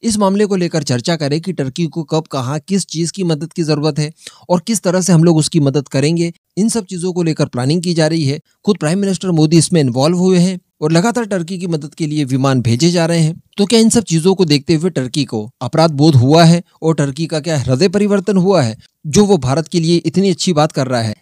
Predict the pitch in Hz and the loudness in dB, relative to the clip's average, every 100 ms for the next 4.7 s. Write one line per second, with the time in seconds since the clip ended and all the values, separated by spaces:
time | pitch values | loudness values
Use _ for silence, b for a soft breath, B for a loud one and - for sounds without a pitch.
0 | - 180 208 175 170 202 185 175 180 156 | -4 0 0 0 -2 -2 -2 -4 -4 -4
1 | 160 156 135 151 147 160 131 127 127 120 | -2 -4 -4 -8 -4 -2 -2 -2 -4 -4
2 | 110 _ B B 214 220 247 214 135 127 | -10 _ B B -2 -2 -2 -2 -2 0
3 | 117 107 98 113 - - 151 175 180 120 | -2 -6 -8 -12 -10 -4 -2 0 2 2
4 | 156 202 156 165 175 156 | 2 2 0 0 0 -2